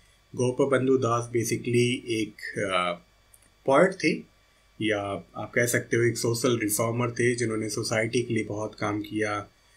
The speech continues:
गरीब लोगों के लिए बहुत काम किया, बाढ़ से प्रभावित लोगों के लिए काम किया, या आप कह सकते हो women के education के लिए, widow remarriage के लिए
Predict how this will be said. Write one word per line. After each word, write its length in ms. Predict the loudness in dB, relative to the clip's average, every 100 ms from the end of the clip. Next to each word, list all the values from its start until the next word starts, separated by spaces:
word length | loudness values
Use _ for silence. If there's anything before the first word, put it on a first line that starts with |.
| -20 _
गरीब 340 | 0 4 4 4
लोगों 280 | 2 2 0
के 80 |
लिए 100 | 0
बहुत 280 | 0 -2 -2 -2
काम 220 | -2 -2
किया, 260 | 0 0
बाढ़ 360 | 0 2 2 2
से 140 | 0
प्रभावित 560 | -2 -2 -2 -2 -2 -2
लोगों 280 | -2 -2 -2
के 100 | 0
लिए 100 | 0
काम 300 | 0 -2 -2
किया, 460 | 0 0 0 -4 -8 _ _ _ _ -2
या 140 | 0
आप 180 | 0 0
कह 100 | 0
सकते 260 | 0 0 0
हो 80 |
women 300 | 2 2 2
के 100 | 4
education 600 | 2 2 2 2 4 2 0
के 120 | 0
लिए, 380 | 2 2 2 0 -6 -16 _ _ _
widow 340 | 0 4 4 4
remarriage 640 | 4 4 2 2 2 2
के 120 | 0
लिए 460 | 0 2 2 2